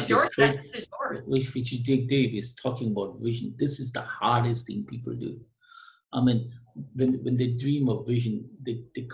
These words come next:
Speaker 2: can't elaborate about it. They can't discuss in detail about it. It's, there's no fine print about it. People, I've seen, uh, I, even at times, sometimes, if I wanna envision all at the early stage,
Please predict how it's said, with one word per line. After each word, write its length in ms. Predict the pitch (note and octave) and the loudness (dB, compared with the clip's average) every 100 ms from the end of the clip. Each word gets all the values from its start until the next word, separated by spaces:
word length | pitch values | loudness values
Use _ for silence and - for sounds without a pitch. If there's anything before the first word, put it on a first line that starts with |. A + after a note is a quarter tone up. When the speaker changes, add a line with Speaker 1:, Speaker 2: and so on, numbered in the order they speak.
| - | -6
Speaker 2:
can't 280 | C3 B2 A#2+ - _ _ _ _ | -4 -4 -6 -14 _ _ _ _
elaborate 640 | B2 A#2 A2+ A2 A#2+ A2+ A2 | 0 2 2 0 -2 -2 -2
about 320 | A#2 G2 G2+ | -6 -6 -6
it. 140 | A2+ - B2+ | -10 -14 -14
They 120 | A#2+ - | -14 -8
can't 340 | A#2 A2 A#2 | -4 -4 -6
discuss 420 | A#2 A#2+ - A2 A2 | -8 -8 -4 -4 -4
in 140 | G2+ | -6
detail 360 | A2 - A#2+ A#2 | -6 -4 0 0
about 360 | G#2 G#2 G2+ | -2 -8 -12
it. 120 | - - | -14 -12
It's, 260 | C3 A#2 - | -14 -16 -8
there's 180 | B2+ A#2 | -2 0
no 120 | B2 | 0
fine 580 | B2 - - A2 B2+ C3 | -2 -4 -8 0 2 2
print 240 | B2 A2+ G2+ | 0 -4 -4
about 300 | - G2+ G#2 | -8 -10 -10
it. 100 | - - _ _ _ | -14 -16 _ _ _
People, 360 | A#2 G#2 G#2 B2 - - - | -8 -6 -6 -8 -14 -16 -8
I've 100 | B2 | -8
seen, 440 | - C3+ C3 B2+ C3 | -4 2 2 2 -2
uh, 140 | A2 B2 | -4 0
I, 40 | C#3+ | 0
even 380 | - D3+ D3+ - | 0 -4 -4 -4
at 180 | B2 - | -8 -4
times, 300 | C3+ A#2 - | -2 -2 -2
sometimes, 440 | B2+ A#2+ A#2+ G#2 | -2 -2 -2 -6
if 60 | - - | -8 0
I 80 | |
wanna 240 | B2+ B2+ A2+ | 2 2 0
envision 580 | A2 A2 A#2 A2 G2+ - | -2 -2 0 -2 -4 -6
all 280 | G2 G2 - | -4 -4 -8
at 80 | G#2 | -10
the 100 | - | -8
early 300 | G2+ A2+ A2 | -6 -4 -4
stage, 260 | G#2 - A#2+ | -4 -8 -14